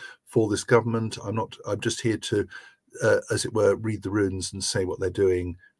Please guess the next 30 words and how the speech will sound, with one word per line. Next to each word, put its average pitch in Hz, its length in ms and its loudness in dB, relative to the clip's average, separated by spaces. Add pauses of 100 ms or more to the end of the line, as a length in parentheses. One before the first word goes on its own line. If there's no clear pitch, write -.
(140)
Um, 90 420 -2 (340)
and, 90 520 -2
uh, 101 160 0
so, 95 340 2 (360)
um, 92 500 -4
uh, 101 180 2 (300)
all 104 160 0
the 98 160 4
errors 92 300 4
are 92 60 2
theirs 90 360 4
rather 90 240 0
than 87 120 -6
mine. 82 340 -2 (460)
Um, 135 260 8 (580)
this 143 260 4
is 139 100 2
a 135 60 6
mission-led 120 460 2
government, 87 460 -2
and 98 100 -6
you've 101 140 -6
heard 110 220 6
all 85 180 0
this. 92 340 2
These 117 340 4
are 95 40 -4
the 95 60 -2
five 95 280 2
missions. 113 580 0